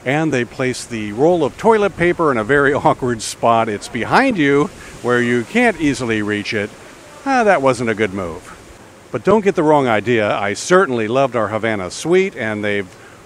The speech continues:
really come a long way <laughs> since the fantasy class and the spirit class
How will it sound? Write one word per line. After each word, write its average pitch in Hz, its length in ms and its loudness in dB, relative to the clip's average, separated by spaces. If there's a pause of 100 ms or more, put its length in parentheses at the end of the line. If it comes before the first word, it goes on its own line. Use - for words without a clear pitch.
(120)
really 202 340 2
come 127 180 -2
a 113 60 0
long 110 300 0
way 113 180 0
<laughs> - 140 -6
since - 180 -2
the 120 120 -10
fantasy 190 520 2
class 113 540 2
and 107 100 -6
the 101 80 -8
spirit 214 380 0
class 120 480 -2